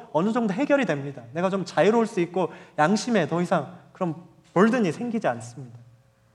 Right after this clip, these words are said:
그러나 수치의 문제는 조금 다릅니다. 수치는 절대 해결되지 않습니다. 수치는 쌍방의 문제가 아니라 본인,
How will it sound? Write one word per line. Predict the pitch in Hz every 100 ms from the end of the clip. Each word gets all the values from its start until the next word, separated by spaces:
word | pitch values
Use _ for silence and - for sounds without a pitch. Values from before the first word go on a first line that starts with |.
| _ _
그러나 | - 190 226
수치의 | 208 302 - - 302
문제는 | 240 220 214 233
조금 | 247 262
다릅니다. | 185 143 190 175
수치는 | 139 - - 285
절대 | 240 - 196 - 226
해결되지 | 226 220 190 156
않습니다. | 127 - 131 - - - _ _ _
수치는 | - 247 254 240 196 135
쌍방의 | - 240 233 254 240 220
문제가 | 196 160 170 160
아니라 | 135 135 165 202 - - _ -
본인, | 147 202 131 -